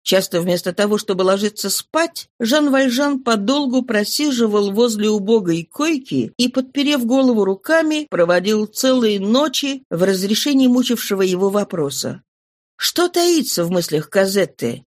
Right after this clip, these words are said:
Он силился представить себе, о чем именно она могла думать. О, какие горестные взгляды бросал он в эти минуты по направлению к монастырю,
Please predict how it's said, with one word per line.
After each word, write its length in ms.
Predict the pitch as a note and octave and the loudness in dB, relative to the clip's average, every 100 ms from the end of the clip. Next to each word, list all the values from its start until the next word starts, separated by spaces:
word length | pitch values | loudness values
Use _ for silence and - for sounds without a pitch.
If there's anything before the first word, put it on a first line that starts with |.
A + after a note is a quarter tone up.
| - | -2
Он 160 | E3 F3 | 0 0
силился 500 | - G3 F#3 F3 E3+ | 0 2 2 0 -4
представить 640 | G3+ G3 - A#3+ F#3+ F3 | -6 -6 -2 0 0 -4
себе, 300 | - F#3 G#3 - | -6 -2 -2 0
о 140 | F3+ | -2
чем 680 | F3 - D4+ E4 D#4 C#4 B3+ | -2 -2 0 2 2 2 2
именно 500 | B3 A#3+ G#3 G3 F#3+ | 2 2 2 2 2
она 180 | G3+ G3 | 2 2
могла 360 | G3 G#3+ A3 A#3 | 2 2 2 2
думать. 520 | A#3 F#3+ C3+ C3+ - _ _ _ - | 2 0 -2 -6 -16 _ _ _ 0
О, 420 | F#3+ A3 G3 E3+ _ _ | 4 4 2 -2 _ _
какие 360 | C3+ C3 D3+ E3 | -6 -4 -2 0
горестные 560 | F3 F#3 F#3 - F#3+ | 2 2 0 0 0
взгляды 640 | F#3 F3 F#3+ G#3+ A#3+ G3+ E3 | -2 -2 0 2 2 2 2
бросал 440 | E3+ F3 F#3 F3+ | 0 0 0 2
он 160 | F#3 F#3 | 2 2
в 40 | |
эти 180 | G3 G3 | 0 0
минуты 420 | F#3+ A3 B3+ B3+ | 0 2 2 0
по 140 | G3 F3 | -4 -2
направлению 640 | E3+ F3+ F3+ G3+ G3 F#3+ | -2 0 0 2 2 0
к 60 | G3+ | 0
монастырю, 760 | G#3+ A3 A3 C4 B3 D#3 B2+ | 2 2 2 0 2 0 -4